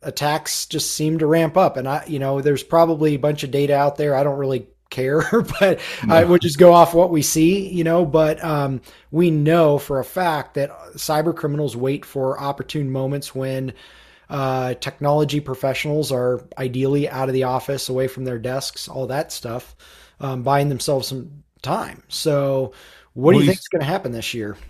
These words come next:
Speaker 2: You see that with phishing campaigns too. It's targeted for, like,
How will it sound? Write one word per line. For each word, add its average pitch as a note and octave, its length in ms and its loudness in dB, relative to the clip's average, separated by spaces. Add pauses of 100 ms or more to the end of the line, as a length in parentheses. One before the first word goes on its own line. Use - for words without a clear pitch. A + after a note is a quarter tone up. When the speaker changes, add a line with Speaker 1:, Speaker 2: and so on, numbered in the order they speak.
(480)
Speaker 2:
You B2+ 120 2
see - 180 0
that D#3+ 140 4
with G2 160 -2
phishing C#3+ 280 -2
campaigns F2+ 500 -6
too. G#2 280 2
It's F2+ 160 -4
targeted G#2+ 520 0
for, F#2 240 -2
like, F2 180 -4